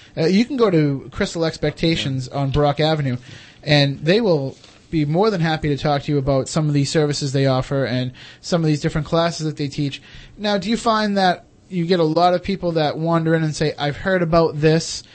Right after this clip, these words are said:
Speaker 1: and I'd like to know more," or do you have people that are coming into you and saying, you know, "I'm into this, and I need the supplies, and I need the information"?
Speaker 2: A little bit, a little bit of both, a-, a-,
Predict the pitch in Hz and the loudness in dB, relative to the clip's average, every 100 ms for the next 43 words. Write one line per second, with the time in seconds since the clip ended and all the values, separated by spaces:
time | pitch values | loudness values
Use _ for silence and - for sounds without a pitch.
0 | - - 151 151 156 156 160 151 160 202 | -16 -4 -2 2 2 0 0 0 2 0
1 | 233 165 175 160 185 180 196 185 170 151 | 0 0 0 0 0 2 0 0 2 0
2 | - 175 170 170 160 165 147 - 147 143 | 0 -2 -2 -4 -2 -2 -2 -2 -2 -2
3 | 143 139 135 131 131 147 160 160 147 143 | -2 0 0 0 0 2 0 0 0 0
4 | 143 135 139 143 135 127 139 - 135 131 | -2 -4 0 0 -2 -4 -4 -2 0 0
5 | 131 127 127 131 131 123 123 120 123 117 | -2 -2 -4 -4 -4 -4 -6 -8 -10 -10
6 | - - - - 135 156 160 - - 139 | -12 -16 -16 -8 -6 -4 -4 -6 -2 0
7 | 165 156 120 98 98 87 - - 101 - | 2 0 -2 0 -2 -2 -10 -6 -6 -6
8 | - - | -10 -12